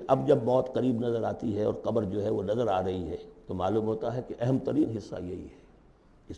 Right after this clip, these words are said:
دعا کا جو پہلا حصہ ہے۔ "اللہم آنس وحشتی فی قبری۔"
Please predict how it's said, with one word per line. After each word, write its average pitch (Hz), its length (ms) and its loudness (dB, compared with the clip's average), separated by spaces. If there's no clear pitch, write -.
دعا 98 200 0
کا 107 140 -6
جو 101 100 -2
پہلا 135 300 -4
حصہ - 260 -16
ہے۔ - 200 -20
"اللہم 156 480 10
آنس 175 420 10
وحشتی 131 500 4
فی 107 160 -2
قبری۔" 85 580 -8